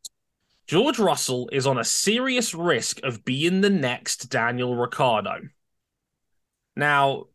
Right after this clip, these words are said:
they've tried to vindicate some of this by some interesting bullet points. Quote, "Talented, joined big teams at their downfall, beaten their multiple champion teammates in their first seasons,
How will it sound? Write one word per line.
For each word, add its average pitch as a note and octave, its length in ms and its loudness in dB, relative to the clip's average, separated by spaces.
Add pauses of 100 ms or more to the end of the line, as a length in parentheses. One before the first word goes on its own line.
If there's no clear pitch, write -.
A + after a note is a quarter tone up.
(320)
they've D#3+ 140 4
tried A#3+ 300 2
to A3 100 4
vindicate D3+ 580 0
some A2 220 -2
of G2+ 80 -6
this C3+ 300 -2
by B2 340 0 (180)
some C3+ 220 -4
interesting C3+ 560 -2
bullet D#3+ 260 2
points. G2+ 460 -4 (140)
Quote, D3+ 380 0 (140)
"Talented, F#3 640 0 (800)
joined F3 420 4
big G#3+ 240 2
teams A3+ 320 4
at G3 100 -4
their G3+ 140 2
downfall, D3+ 600 0 (680)
beaten A3 360 4
their A3 120 6
multiple G3+ 520 4
champion F#3 500 0
teammates D#3 540 -2
in D3+ 100 -4
their C#3 140 0
first C#3 320 0
seasons, A#2+ 560 -4